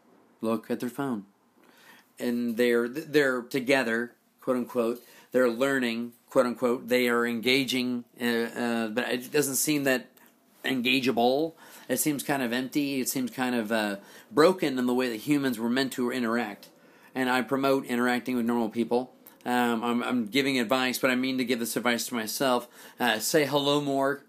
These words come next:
to strangers. Uh, say hello more to the people that you, that you do know in the workplace. It's, it's, it's imperative that we connect as humans so that we don't feel as if we're robots.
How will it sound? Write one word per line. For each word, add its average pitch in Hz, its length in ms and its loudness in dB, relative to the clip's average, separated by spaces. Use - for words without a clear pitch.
to 127 100 -4
strangers. 127 640 0
Uh, 123 240 2
say 135 220 0
hello 135 240 0
more 135 220 0
to 139 180 0
the 120 80 0
people 135 340 0
that 123 140 2
you, 120 200 -2
that 143 120 0
you 127 140 -2
do 139 160 2
know 87 380 -4
in 120 100 -2
the 120 80 2
workplace. 101 540 -6
It's, - 260 0
it's, - 200 -8
it's 135 260 -6
imperative 143 600 2
that 123 180 -2
we 117 140 -4
connect 135 400 -4
as 120 240 -4
humans 110 360 -2
so 123 120 0
that 117 100 -2
we 117 80 -2
don't 127 300 -2
feel 131 180 0
as 117 140 2
if 117 180 0
we're 113 140 -2
robots. 107 580 -2